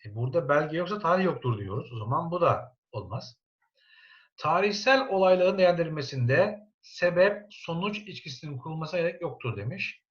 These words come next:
Tanıma aykırı bir kere. Bu da olmaz. Tarihçi her zaman ana kaynaklardan faydalanmalıdır demiş. Evet, şimdi burada ana kaynak yani belge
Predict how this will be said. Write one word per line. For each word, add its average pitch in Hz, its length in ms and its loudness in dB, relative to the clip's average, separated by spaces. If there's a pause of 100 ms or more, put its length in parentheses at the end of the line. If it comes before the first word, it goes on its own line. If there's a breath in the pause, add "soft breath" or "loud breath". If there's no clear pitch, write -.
(160)
Tanıma 151 320 -2
aykırı 123 320 0
bir 98 80 -10
kere. - 420 -12
Bu 131 100 -6
da 107 60 -6
olmaz. 92 420 -14 (1200 soft breath)
Tarihçi 208 880 0
her 214 260 2
zaman 190 680 0
ana 190 260 -2
kaynaklardan 180 1200 2
faydalanmalıdır 127 880 0
demiş. 170 560 -6
Evet, 110 340 -4
şimdi 107 280 -12
burada 160 340 -4
ana 165 220 -2
kaynak 117 420 0
yani 156 600 -2
belge 131 760 -2